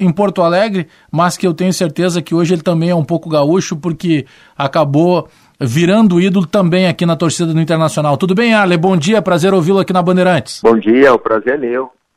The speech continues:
Speaker 2: E depois dessa iniciativa aí, eu fico muito feliz em estar participando aí com vocês.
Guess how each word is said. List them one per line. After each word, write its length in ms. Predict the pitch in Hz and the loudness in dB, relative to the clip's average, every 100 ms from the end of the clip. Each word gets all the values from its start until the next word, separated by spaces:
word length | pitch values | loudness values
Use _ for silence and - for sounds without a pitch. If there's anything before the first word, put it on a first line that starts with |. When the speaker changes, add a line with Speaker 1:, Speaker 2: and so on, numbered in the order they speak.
| _ _ _ 101 | _ _ _ -20
Speaker 2:
E 60 | - | -20
depois 340 | 92 107 104 | -16 -10 -8
dessa 600 | 104 - - 107 104 98 - _ _ _ _ _ _ _ 104 | -6 -6 -6 -4 -4 -4 -8 _ _ _ _ _ _ _ -20
iniciativa 840 | 104 - 110 107 - 110 104 104 | -20 -6 -4 -4 -8 -8 -4 -4
aí, 440 | 101 110 123 135 170 _ _ 107 | -4 -6 -10 -14 -18 _ _ -20
eu 140 | 98 - | -20 -12
fico 680 | 117 - 113 110 101 92 90 _ _ _ _ _ _ _ _ | -10 -4 -2 -2 -4 -8 -12 _ _ _ _ _ _ _ _
muito 240 | 104 123 - | -10 -10 -2
feliz 440 | 123 101 107 120 104 | -2 -2 -6 -8 -10
em 60 | |
estar 160 | 98 98 | -8 -4
participando 440 | 104 - - 104 | -4 -4 -6 -4
aí 60 | 101 | -4
com 120 | 95 | -6
vocês. 400 | 98 - 95 | -10 -8 -10